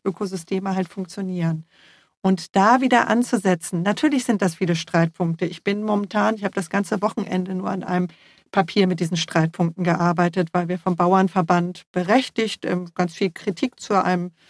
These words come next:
äh, zu was bekommen haben, was, wir, wir schreiben halt gerade an so einem großen Bericht über den Status der Biodiversität und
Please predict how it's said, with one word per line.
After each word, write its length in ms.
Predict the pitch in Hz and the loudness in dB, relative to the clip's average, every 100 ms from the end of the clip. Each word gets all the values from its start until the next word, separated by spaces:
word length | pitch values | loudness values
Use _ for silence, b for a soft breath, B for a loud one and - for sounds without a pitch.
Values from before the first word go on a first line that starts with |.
| b b b _ - | b b b _ -6
äh, 140 | 196 | -6
zu 160 | 170 180 | -6 -4
was 160 | 190 - | -4 -4
bekommen 480 | 208 190 220 214 | -6 4 4 4
haben, 260 | 202 196 180 | 0 0 0
was, 180 | 190 - 185 _ _ | -4 -4 -20 _ _
wir, 140 | 185 | -6
wir 100 | 185 | -2
schreiben 360 | 185 190 202 202 | -2 2 2 2
halt 140 | 170 | -2
gerade 240 | - 180 175 | 0 0 0
an 100 | 165 | -2
so 80 | 170 | -2
einem 80 | |
großen 320 | 165 175 160 165 | -2 -2 -2 -4
Bericht 340 | 165 254 - | 2 2 2
über 140 | 170 | -6
den 140 | 165 165 | -4 -4
Status 440 | - 180 202 175 | -2 -2 0 -2
der 100 | 196 | -4
Biodiversität 1080 | 170 180 180 175 170 170 175 165 170 170 170 | -4 -2 -2 -2 -2 -2 -4 -4 0 0 0
und 220 | 180 175 | -4 -6